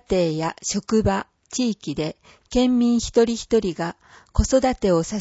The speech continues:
えていく取り組みを積極的に実施する日としており、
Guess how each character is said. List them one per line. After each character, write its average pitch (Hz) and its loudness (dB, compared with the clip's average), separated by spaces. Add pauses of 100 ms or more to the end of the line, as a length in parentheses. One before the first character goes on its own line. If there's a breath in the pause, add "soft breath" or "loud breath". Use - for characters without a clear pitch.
え 220 0
て 202 -2
い 196 -4
く - -6
取 202 -4
り - -4
組 226 0
み 226 2
を 220 0
積 214 -4
極 - -2
的 233 -2
に 226 2
実 208 -4
施 220 -6
す 269 -4
る 220 0
日 - -8
と 180 -2
し - -6
て 175 -2
お 165 -2
り、 160 -12